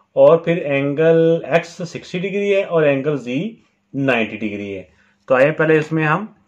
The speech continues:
एक्स वाई जो है वो, अ, सिक्स पॉइंट थ्री डिग्री ड्रा करते हैं। तो ये बेटा इसका फर्स्ट स्टेप हो गया कि एक्स वाई सिक्स पॉइंट थ्री सेंटीमीटर, ये हमने ड्रा कर लिया। अब इसमें एंगल जो एक्स है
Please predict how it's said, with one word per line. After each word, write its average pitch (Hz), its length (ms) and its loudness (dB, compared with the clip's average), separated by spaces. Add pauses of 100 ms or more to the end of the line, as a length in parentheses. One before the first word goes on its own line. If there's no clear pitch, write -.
(320)
एक्स 151 260 -2
वाई 139 220 4
जो 151 100 -2
है 151 240 0
वो, 156 340 -4 (520)
अ, 143 120 0
सिक्स 160 260 -6
पॉइंट 156 280 2
थ्री 151 180 -2
डिग्री 139 440 -2
ड्रा 127 340 4
करते 113 300 -4
हैं। 101 280 -12 (760)
तो 151 80 -2
ये 165 140 0
बेटा 165 240 2
इसका 160 320 2
फर्स्ट 156 280 -2
स्टेप 151 260 2
हो 143 140 0
गया 135 220 4
कि 139 160 -6
एक्स - 720 -4 (640)
वाई 123 480 2 (440)
सिक्स - 280 -10
पॉइंट 120 360 -4
थ्री 127 180 -6
सेंटीमीटर, 92 680 -10 (320)
ये 113 80 -10
हमने 104 300 -6
ड्रा 104 200 -6
कर 139 220 -8
लिया। 156 240 -12 (540)
अब 139 160 -4
इसमें 151 400 -6
एंगल 135 440 -2
जो 135 100 -2
एक्स 127 340 -4
है 165 300 -10